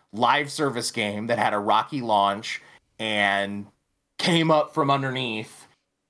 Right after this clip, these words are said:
and, uh, put together a, a cool, unique,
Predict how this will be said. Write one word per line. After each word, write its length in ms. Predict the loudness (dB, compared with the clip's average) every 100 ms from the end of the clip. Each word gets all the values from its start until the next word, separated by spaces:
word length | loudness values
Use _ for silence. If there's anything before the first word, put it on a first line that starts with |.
| _
and, 760 | -6 0 2 2 0 -2 -8 -4
uh, 220 | -4 -4 -6
put 160 | -6 -4
together 540 | -2 -2 -2 -4 0
a, 160 | 2 2
a 300 | 2 0 -2 _
cool, 600 | -4 2 2 4 4 4
unique, 880 | 2 0 2 2 2 -2 -6 -14 -16